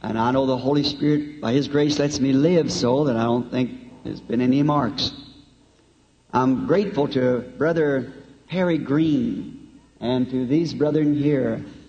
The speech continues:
that's put forth their efforts to make this a meeting a success. If there's anybody lost in this city, in this generation, it certainly won't be upon them fellows,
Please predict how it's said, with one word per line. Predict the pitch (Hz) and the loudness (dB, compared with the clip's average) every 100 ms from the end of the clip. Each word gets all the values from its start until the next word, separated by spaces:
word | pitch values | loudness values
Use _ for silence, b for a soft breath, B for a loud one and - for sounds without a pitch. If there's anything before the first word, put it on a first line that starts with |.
| B - | B -2
that's | 123 - - - - - - - _ _ _ _ _ - | -2 -2 -8 -14 -20 -20 -20 -20 _ _ _ _ _ -4
put | 180 - | -4 -2
forth | 170 170 | 0 2
their | 180 165 - | 2 0 2
efforts | 170 156 - - | 0 0 -2 -2
to | 139 | 2
make | 127 156 139 | 4 4 2
this | 147 151 - - | 0 0 -2 -2
a | 117 | 2
meeting | 135 156 147 131 | 2 4 2 0
a | |
success. | 120 120 - - 160 123 - - - - - _ _ _ _ _ _ - | -2 -6 -8 -2 -2 -2 -4 -12 -16 -20 -20 _ _ _ _ _ _ -10
If | 117 | -6
there's | 127 120 | -4 0
anybody | 156 185 180 180 151 | 0 2 0 2 2
lost | 139 170 151 113 - - - | 2 2 0 -2 -4 -8 -4
in | 120 | 0
this | 139 147 | 0 -2
city, | - 170 143 120 | -2 0 2 2
in | 117 | 2
this | 139 147 151 | 0 0 0
generation, | 156 151 165 147 117 110 - - - | 2 2 2 0 -2 -6 -8 -16 -20
it | 82 - | -18 -14
certainly | - 147 147 135 | -4 -2 -2 -2
won't | 135 147 147 | 0 0 0
be | 147 | 0
upon | 143 135 127 | 0 0 0
them | 143 135 | 0 -2
fellows, | 110 - 95 | -4 -10 -10